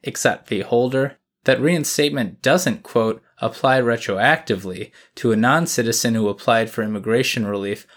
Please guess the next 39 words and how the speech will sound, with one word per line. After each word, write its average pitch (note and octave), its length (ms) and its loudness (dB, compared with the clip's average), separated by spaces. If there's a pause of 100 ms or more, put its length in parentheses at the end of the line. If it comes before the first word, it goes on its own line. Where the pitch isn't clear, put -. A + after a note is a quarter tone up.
(200)
prior E3 420 2
to - 160 -4
irira's A#2 600 0
effective G#2+ 560 -6
date - 320 -10 (260)
and G#2+ 140 2
thus C3 220 2
had A2+ 120 0
a G#2 60 -2
vested A#2 520 -2
right A2+ 360 2 (180)
to C3+ 100 -2
the A2 140 0
adjudication A#2+ 720 -2
of G2+ 80 -4
that G#2 180 0
application G#2 720 -2
on G#2+ 220 -2
its - 220 -8
merits," F#2 640 -10
end G#2+ 180 -6
quote. - 320 -12 (1120)
So C3+ 140 2
I B2 40 4
guess B2+ 200 0
it - 60 -18
doesn't C3+ 240 2
apply C3 300 2
to B2 60 0
somebody B2 380 0
who B2+ 120 0
unlawfully A#2 560 2
re-entered B2 480 0
the A#2 80 0
United A2+ 320 2
States B2 300 -2
before C3 320 -2
nineteen A#2+ 280 0
ninety-seven, A#2+ 680 0